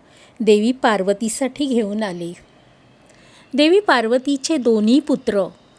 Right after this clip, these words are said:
कार्तिकेय आणि बालगणेश या मोदकाला भुलले. दोघांनीही या मोदकासाठी हट्ट धरला.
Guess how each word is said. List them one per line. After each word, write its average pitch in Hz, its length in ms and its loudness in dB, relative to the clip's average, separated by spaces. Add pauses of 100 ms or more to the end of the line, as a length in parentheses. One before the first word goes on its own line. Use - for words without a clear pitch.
(320)
कार्तिकेय 254 880 0 (540)
आणि 226 300 0
बालगणेश 220 920 -2 (760)
या 226 220 2
मोदकाला 226 800 -2
भुलले. 196 380 0 (800)
दोघांनीही 262 920 2
या 247 120 0
मोदकासाठी 226 920 -4 (100)
हट्ट 208 300 -6
धरला. 175 500 -2